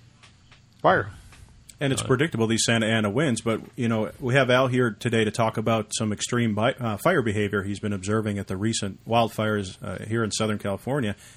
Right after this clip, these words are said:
Speaker 2: and I think that kinda leads into it, is, is the weather conditions will help, will create these, this extreme fire behavior, whether it be the Santa Ana winds, the low humi-, hu-, uh, humidities. Uh, do-, doesn't we-, weather, the weather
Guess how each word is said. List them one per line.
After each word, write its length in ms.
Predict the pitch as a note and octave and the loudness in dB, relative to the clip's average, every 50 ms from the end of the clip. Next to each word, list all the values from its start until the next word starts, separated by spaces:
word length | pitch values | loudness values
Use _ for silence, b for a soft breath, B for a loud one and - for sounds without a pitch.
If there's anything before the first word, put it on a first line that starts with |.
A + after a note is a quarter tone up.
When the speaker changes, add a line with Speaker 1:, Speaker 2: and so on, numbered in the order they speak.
| B | B
Speaker 2:
and 140 | B B2+ C3+ | B 0 2
I 60 | B2+ | 2
think 220 | - - D#3+ C#3+ - | 2 0 -2 0 2
that 160 | C#3+ C3 - | 2 0 2
kinda 240 | - D3 C3+ A#2+ G#2+ | 0 0 0 2 2
leads 320 | A2 A#2 A2+ G#2 G2 G2 | 2 2 0 0 0 0
into 280 | A2+ B2+ E3 C#3+ G2+ F2+ | 0 0 2 0 0 -2
it, 100 | E2+ - | -2 -2
is, 280 | G#2+ G#2 G#2 G#2 - - - _ b b b b b b b - | -2 -2 -2 -2 -6 -8 -14 _ b b b b b b b -8
is 300 | - A2+ A2+ A2 G2 G2+ - - | -4 -2 -2 -2 -2 -4 -8 -10
the 220 | C3+ G#2+ G#2 G#2+ | -10 -6 -4 0
weather 280 | G#2+ B2+ E3+ G#3 G#3+ D#3 | 2 4 4 4 4 2
conditions 600 | - B2 G#2+ G#2+ G2+ - - G#2 A2+ A#2 A#2 - - b b b b b b - - - | 2 0 0 0 0 0 0 -2 -2 -2 -4 -6 -16 b b b b b b -20 -20 -12
will 280 | - A2+ A2+ A2+ A2 G#2 | -4 -2 0 2 0 0
help, 340 | G#2+ A#2+ B2 B2 A#2 - - _ - _ - | 0 2 2 2 2 0 -4 _ -20 _ -4
will 200 | - A#2+ A2 - - - _ - - - - | -2 -2 -2 -2 -8 -20 _ -20 -20 -20 -12
create 460 | - - C3 B2 B2 D3 E3+ A#2 - - - - - | -2 2 4 6 6 4 2 2 -6 -10 -20 -14 -4
these, 260 | - A#2 A2 G#2+ G#2+ | 0 0 2 2 0
this 220 | - B2 G#2+ - - | 0 -2 -2 0 0
extreme 360 | G#2 - - - A2+ A2 G#2 | -2 -4 0 0 0 0 2
fire 240 | - A#2+ C#3 D#3+ - | 2 2 2 2 2
behavior, 420 | G#2 F2+ F#2 F#2 F#2 - F#2 G2 | -2 -4 -4 -4 -6 -6 -6 -6
whether 240 | G2 G2 F#2+ G2+ G2+ | -6 -4 -4 -2 -2
it 80 | G2 F#2+ | 0 4
be 160 | A#2+ C3+ D3 | 4 4 4
the 100 | A#2 G#2 | 4 2
Santa 300 | - - G#2 G#2 G2+ G2 | 0 0 0 0 0 0
Ana 220 | G#2 G#2+ G2+ F2+ | -2 -2 -4 -4
winds, 360 | F2+ F#2+ F#2+ F#2 F2+ E2+ - B B B B B - | -4 -6 -6 -6 -8 -10 -12 B B B B B -6
the 80 | G#2 | -4
low 180 | G#2 G#2 G#2+ G2+ | -2 0 0 0
humi-, 380 | F2+ G#2 G2+ G2 G2 G2 F#2+ - _ - - - - | 0 -2 -4 -2 -2 -4 -6 -8 _ -20 -20 -16 -6
hu-, 240 | - G#2+ G#2 G2+ G2+ | -4 -4 -4 -2 -4
uh, 240 | G2+ F#2+ F#2 F2+ F2+ | -4 -4 -6 -6 -8
humidities. 640 | - - - A#2 A#2 B2 B2+ B2 G#2 F#2 F2 E2+ - B B B B B B B B B | -10 -4 0 2 2 4 4 2 0 0 -6 -8 -12 B B B B B B B B B
Uh, 140 | G2+ F#2+ F#2+ | -8 -8 -6
do-, 160 | A2 A#2+ B2+ | 0 0 0
doesn't 420 | - C3 A2+ B2+ B2+ C#3+ C#3 A#2+ | 0 0 0 2 2 2 2 2
we-, 160 | A2+ A#2 A#2 A#2+ | 2 2 2 2
weather, 540 | A#2+ G#2+ A2 A2+ A2+ A2+ B2+ C3+ C#3+ D3 C3+ | 0 -2 0 0 2 2 0 -2 -4 -4 -2
the 100 | A#2+ A2 | 0 2
weather 260 | A2+ A#2+ B2 B2+ B2 | 2 2 2 0 -2